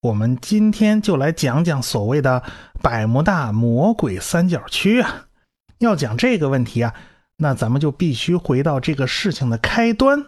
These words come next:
从美国航空史上一起著名的空难事故，美国海军第十九飞行中队的失踪事件讲起。第十九飞行中队呢，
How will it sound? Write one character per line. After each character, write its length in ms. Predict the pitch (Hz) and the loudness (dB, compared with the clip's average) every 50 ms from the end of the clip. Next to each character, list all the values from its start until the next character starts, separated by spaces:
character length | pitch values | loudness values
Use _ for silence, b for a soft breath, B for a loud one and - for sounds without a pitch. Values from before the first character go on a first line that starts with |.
| b b b b b b b | b b b b b b b
从 260 | - - 165 170 190 | -4 -2 0 2 2
美 300 | 185 175 143 120 110 107 | 2 2 2 2 0 0
国 240 | 104 135 143 185 180 | 0 2 2 2 2
航 260 | - - 170 180 202 | 0 0 0 0 0
空 240 | - - 226 220 214 | 2 2 2 2 2
史 180 | - - 120 107 | 2 0 -2 0
上 220 | 123 135 131 165 - | 0 0 0 0 0
一 100 | 220 196 | -2 -2
起 180 | - - 123 | 0 -2 -4
著 360 | 113 - - 330 349 359 262 170 | -4 0 2 2 4 4 4 4
名 260 | 131 120 120 147 170 | 2 2 2 2 0
的 80 | 131 | 0
空 240 | - - - 185 175 | 0 2 2 2 2
难 180 | 175 160 143 113 | 2 2 0 0
事 180 | - - 139 | 0 0 0
故， 200 | 113 117 123 B B B B B B | 0 0 -2 B B B B B B
美 260 | - 139 135 131 127 | 0 0 2 2 0
国 220 | 120 - 214 262 247 | 0 2 2 2 0
海 280 | - - 143 113 110 | 0 -2 -2 -2 -2
军 240 | 107 131 180 214 220 - - - | 0 0 2 0 0 0 -2 -2
第 180 | 269 240 170 | -2 -2 -2
十 340 | - - - - - 294 320 | -2 -4 -2 0 2 2 2
九 320 | - - 208 123 98 98 | 2 2 0 0 -2 -4
飞 280 | - - - 220 220 196 | -8 -2 0 0 2 2
行 200 | - 196 185 185 | 2 0 2 2
中 200 | 180 196 196 196 | 2 2 2 2
队 160 | 190 180 151 | 2 2 2
的 100 | 135 135 | 0 0
失 320 | - - - - 320 311 311 | -2 -2 -2 0 0 0 2
踪 320 | - - 330 349 359 311 | 2 0 0 2 0 -2
事 220 | - - 247 165 | 0 0 0 0
件 320 | 123 156 147 120 113 - B B B B B B _ _ - | 2 2 0 0 -2 -6 B B B B B B _ _ -6
讲 260 | - 135 110 123 131 | -4 -2 0 0 -2
起。 240 | - - - - - - B B B B B B _ _ _ b b b b b _ - | -2 -4 -8 -10 -12 -14 B B B B B B _ _ _ b b b b b _ 0
第 140 | 254 233 175 | 0 2 2
十 240 | - - - 247 220 | 0 0 0 2 2
九 160 | 208 143 123 | 2 2 2
飞 160 | - 185 190 | 2 2 2
行 140 | 175 185 185 | 4 4 4
中 200 | 185 190 190 196 | 4 4 4 4
队 160 | 202 185 175 | 4 4 4
呢， 160 | 156 151 147 | 2 2 0